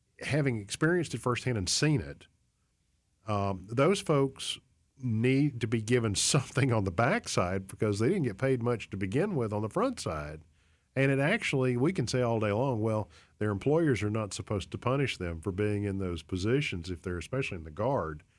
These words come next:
Okay, th-, that's just hogwash. Okay, they are getting punished by the empo-, employers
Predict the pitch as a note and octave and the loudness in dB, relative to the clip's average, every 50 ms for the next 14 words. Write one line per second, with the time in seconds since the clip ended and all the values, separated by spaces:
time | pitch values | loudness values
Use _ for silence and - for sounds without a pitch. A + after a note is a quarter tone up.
0 | _ _ _ _ _ _ _ _ _ _ - - C#3 B2 - - D#2 C#2 D2 F2+ | _ _ _ _ _ _ _ _ _ _ -2 2 2 2 2 -2 -8 -8 -10 -12
1 | A#2 B2 C3 B2+ C3 C#3+ C3+ - - A2+ F#2+ - - - E2 D#2 D2 C#2 C2+ C2+ | -12 -10 -8 -2 0 0 0 2 0 -2 -2 -4 -6 -6 -6 -8 -8 -12 -14 -16
2 | C#2 - - - G#2+ G2 F#2 - A#2+ A#2 C3 C3 C3 B2+ B2+ C3 B2+ B2+ B2 G#2+ | -12 -8 -6 -4 -4 -2 0 0 0 2 2 2 2 2 4 2 2 2 0 0
3 | G2+ F#2 E2+ - F#2+ E2+ D#2 D#2 - - F2 E2+ D#2+ D#2+ D#2 D#2 D#2 D#2+ E2 D2+ | 0 -2 -4 -4 -6 -6 -6 -6 -6 -6 -4 -4 -4 -4 -6 -8 -10 -10 -10 -10
4 | D#2 D2+ E2+ F#2+ F2 D#2+ - E2+ D#2 D2 C#2+ C#2+ D2+ D#2+ - | -10 -10 -8 -8 -10 -8 -8 -8 -8 -8 -10 -12 -14 -16 -16